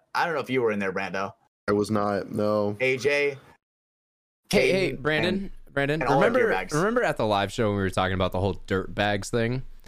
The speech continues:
Speaker 3: I just wanna
Speaker 1: Mm-hmm.
Speaker 3: let you know that you're definitely not the one on your team, and I appreciate you,
Speaker 2: Hey.
Speaker 3: and you're, you're an, uh,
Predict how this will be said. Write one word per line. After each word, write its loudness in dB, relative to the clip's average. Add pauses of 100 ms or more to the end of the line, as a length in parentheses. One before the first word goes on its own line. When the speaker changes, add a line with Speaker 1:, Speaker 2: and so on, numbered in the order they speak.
(240)
Speaker 3:
I -2
just 0
wanna 4
Speaker 1:
Mm-hmm. 2
Speaker 3:
let 2
you 2
know 4
that 4
you're 2
definitely 0
not 2
the 2
one 2
on 2
your 2
team, -2 (100)
and 2
I 2
appreciate 2
you, 4
Speaker 2:
Hey. 2
Speaker 3:
and 0
you're, 2
you're 2
an, 0
uh, 2